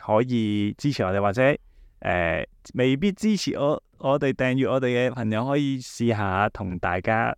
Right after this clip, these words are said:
你，即係身邊嘅唔同朋友可能有留意過我哋研究社嘅工作，或者都覺得，呃，值得支持嘅，噉可以考慮下參與我哋嘅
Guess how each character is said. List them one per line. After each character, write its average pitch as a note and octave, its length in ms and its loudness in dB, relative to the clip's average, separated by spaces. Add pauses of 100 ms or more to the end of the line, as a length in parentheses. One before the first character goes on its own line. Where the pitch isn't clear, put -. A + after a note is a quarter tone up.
你， G#2 260 -2 (500)
即 - 160 0
係 B2 40 4
身 C3+ 200 2
邊 B2+ 160 4
嘅 G2+ 60 2
唔 F2+ 60 -2
同 E2+ 140 -6
朋 F2 140 -4
友 F2+ 160 0
可 B2 140 4
能 F2 80 -2
有 F2 140 0
留 E2+ 180 -2
意 F2 160 -6
過 F#2 80 -2 (120)
我 F2+ 80 0
哋 F#2 300 -2 (380)
研 F2 140 -2
究 F#2 160 0
社 G2 100 -6
嘅 F#2 100 -4
工 G#2 140 -2
作， G2+ 140 0
或 F2 120 0
者 G2 120 -2
都 F#3+ 220 2
覺 A#2 120 4
得， E3+ 160 2 (120)
呃， F2 420 -2
值 - 100 -2
得 A2+ 120 2
支 A#2+ 200 -4
持 G2 160 -10
嘅， - 160 -16 (220)
噉 C#3 340 2
可 A#2 140 2
以 G#2 220 2
考 F#2 300 -4
慮 G#2+ 200 2
下 F2+ 320 -4 (300)
參 B2 260 -2
與 G#2+ 80 2
我 F2+ 140 -2
哋 F2 180 -4
嘅 E2+ 280 -4